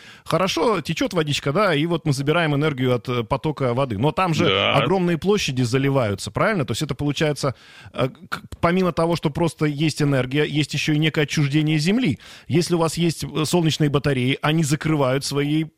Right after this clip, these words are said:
Speaker 1: м, собственно, м, площадью огромное количество Земли.
Speaker 2: Вы абсолютно правильно. А тут на плавучих электростанциях вообще не нужно никакого отчуждения з-, Земли, тут нужно отчуждение небольшого куска морской акватории. Вот и все.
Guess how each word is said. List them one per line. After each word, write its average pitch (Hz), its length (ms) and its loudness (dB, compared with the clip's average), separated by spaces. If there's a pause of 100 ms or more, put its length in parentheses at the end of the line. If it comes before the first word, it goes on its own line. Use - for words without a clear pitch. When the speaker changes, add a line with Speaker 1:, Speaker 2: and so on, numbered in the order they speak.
(100)
Speaker 1:
м, 139 180 -4
собственно, 127 480 -4 (140)
м, 123 160 -2
площадью 151 680 0
огромное 135 380 -2
количество 147 460 -2
Земли. 220 240 0
Speaker 2:
Вы 151 100 0
абсолютно 156 640 -2
правильно. 104 480 -2
А 107 60 2
тут - 300 -2
на 127 200 2
плавучих 160 560 -4
электростанциях 151 760 -2
вообще 135 280 -2
не 180 100 -2
нужно 127 300 -4
никакого 131 420 -2
отчуждения 127 220 -4 (440)
з-, 107 140 -4 (220)
Земли, 147 400 2
тут 123 200 -4
нужно 143 260 -2
отчуждение 143 600 -2
небольшого 120 520 0
куска 175 460 -2 (240)
морской 123 420 0
акватории. 107 600 -4
Вот 110 200 -6
и 180 40 -6
все. 139 280 -8